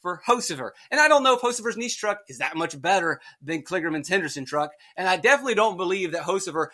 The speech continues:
is a more talented driver. He, m-, I don't even know if he's more aggressive. So, uh, really, I could see a lot of people going to Hocevar over Kligerman, and really, Kligerman's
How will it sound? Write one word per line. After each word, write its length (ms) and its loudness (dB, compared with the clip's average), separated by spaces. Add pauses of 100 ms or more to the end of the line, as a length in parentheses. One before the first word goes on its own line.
is 120 -6
a 80 -4
more 200 -4
talented 460 -4
driver. 460 4 (200)
He, 80 -6
m-, 300 -8
I 100 4
don't 120 0
even 140 -2
know 120 4
if 60 -6
he's 180 -6
more 180 0
aggressive. 500 2 (280)
So, 360 -2 (300)
uh, 140 -6 (180)
really, 460 2 (100)
I 80 -2
could 160 -8
see 140 -4
a 80 0
lot 100 6
of 60 2
people 160 -2
going 340 0
to 80 0
Hocevar 480 -2
over 140 -2
Kligerman, 480 -4 (100)
and 180 -8
really, 280 -2
Kligerman's 420 -8